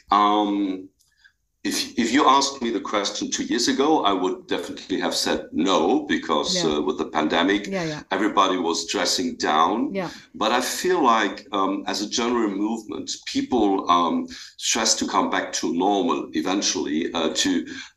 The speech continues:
Speaker 1: um, to, to have some quality of life, to,
Speaker 2: Yeah.
Speaker 1: to have, um, to, to,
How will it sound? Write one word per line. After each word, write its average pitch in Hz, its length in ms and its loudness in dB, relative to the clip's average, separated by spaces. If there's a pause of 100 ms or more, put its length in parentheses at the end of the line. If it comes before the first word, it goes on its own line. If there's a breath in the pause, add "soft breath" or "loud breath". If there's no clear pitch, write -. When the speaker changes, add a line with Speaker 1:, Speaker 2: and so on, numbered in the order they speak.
Speaker 1:
um, 87 400 2
to, 104 220 -4
to 104 140 -2
have 110 140 0
some 107 240 0
quality 113 520 0
of 127 100 -2
life, 95 580 2
to, 95 100 -8
Speaker 2:
Yeah. 87 80 -6
Speaker 1:
to 101 140 -4
have, 95 320 -4 (100)
um, 87 400 4 (420 loud breath)
to, 101 260 -4
to, - 240 -6